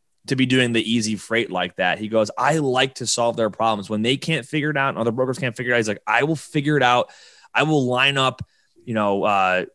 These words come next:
a project for them to get zero empty miles and all these carriers lined up to do this thing for the next month or whatever it is." And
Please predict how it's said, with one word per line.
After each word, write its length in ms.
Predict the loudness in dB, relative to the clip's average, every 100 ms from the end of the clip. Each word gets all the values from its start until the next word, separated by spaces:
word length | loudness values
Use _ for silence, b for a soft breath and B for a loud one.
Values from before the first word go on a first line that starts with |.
| _ -10
a 60 | -10
project 600 | -6 2 2 4 2 0
for 120 | 0
them 220 | 2 2
to 80 | 2
get 220 | 2 0
zero 280 | 2 2 4
empty 220 | 2 0
miles 380 | -2 2 2 2
and 100 | 0
all 80 | 0
these 160 | -2 -2
carriers 420 | 0 2 2 0
lined 300 | -2 -2 0
up 200 | 2 0
to 80 | -2
do 160 | -2 0
this 180 | 0
thing 220 | -2 -4 -6
for 80 |
the 80 | -8
next 320 | -6 -6 -6
month 260 | -2 -2 0
or 60 | 0
whatever 280 | 2 2
it 60 | 2
is." 180 | 2 2
And 140 | -2